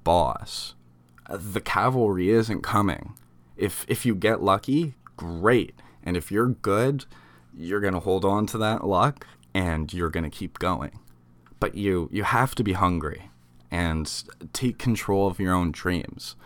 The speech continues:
Don't be reliant on likes, comments, shares, validation, because if those things drive you, then you should find something else, because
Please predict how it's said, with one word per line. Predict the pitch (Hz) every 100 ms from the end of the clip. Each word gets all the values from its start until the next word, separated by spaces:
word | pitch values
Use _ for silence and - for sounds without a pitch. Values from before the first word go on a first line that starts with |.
| - - - - - _ _ -
Don't | - 117 120
be | 123
reliant | 117 107 95 98 92 85 - -
on | 82 78 76 50 - -
likes, | 82 87 92 76 - - - - -
comments, | - 85 82 71 - - - -
shares, | - - 92 80 73 - - -
validation, | - 92 95 85 95 92 85 71 - 80 80
because | - 98
if | 92 -
those | 101 104
things | 131 117 104
drive | - 85 82 95
you, | 101 120 156 - - - -
then | 87 80
you | 90
should | - 90
find | - 92 98 95 87 - -
something | - 95 90 95
else, | 90 85 - - - -
because | - - 85 60 - -